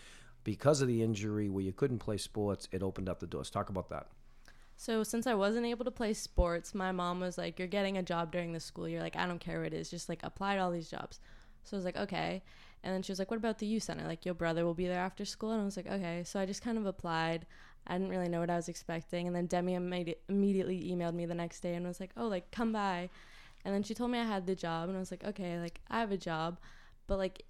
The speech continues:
Speaker 2: I feel like it's just turned into so much more than a job for me now 'cause, like, the relationships I've been able to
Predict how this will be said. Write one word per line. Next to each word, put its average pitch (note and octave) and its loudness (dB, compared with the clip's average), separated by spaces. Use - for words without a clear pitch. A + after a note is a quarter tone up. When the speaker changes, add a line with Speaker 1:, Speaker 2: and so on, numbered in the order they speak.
Speaker 2:
I F#3 2
feel F#3+ 6
like F#3+ 4
it's G#3 4
just A3 2
turned F#3+ 4
into F#3 4
so E3+ 0
much F3 -2
more E3 2
than E3 2
a E3 0
job - -4
for G3 -6
me F#3+ 0
now F#3+ 0
'cause, F#3 -4
like, F3 0
the F#3 0
relationships F3 -2
I've F3 -2
been F3 -4
able E3+ -2
to E3 -2